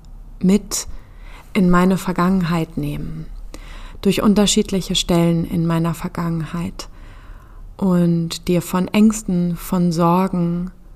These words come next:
erzählen und von dem Weg da raus bis heute. Ich hab mir wie immer gar nichts aufgeschrieben. Ich sitz hier einfach und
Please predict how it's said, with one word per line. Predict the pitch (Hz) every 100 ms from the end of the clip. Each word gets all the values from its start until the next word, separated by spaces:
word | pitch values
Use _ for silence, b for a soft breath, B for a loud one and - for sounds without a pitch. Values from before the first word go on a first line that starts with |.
| b b b b - - - -
erzählen | 180 - - 165 170 170 175 196 190 - - - - - - - - -
und | 190 185 180 175 - - -
von | - 185
dem | 190 175
Weg | 185 185
da | 190
raus | 175 165 165 - - - - - - - -
bis | 180 -
heute. | 180 170 - - - - - - - - - - - - - - B B B B B
Ich | -
hab | 254 254
mir | 233 220 202
wie | 202
immer | - 214 180 214 330 330 - - - - - - - -
gar | - 180
nichts | 175 -
aufgeschrieben. | - 160 - 165 - - 180 175 -
Ich | 214 196
sitz | 240 -
hier | 185
einfach | 170 165 - 185 214 - B B B B B B B B B - -
und | 196 185 185 175 175 175 180 -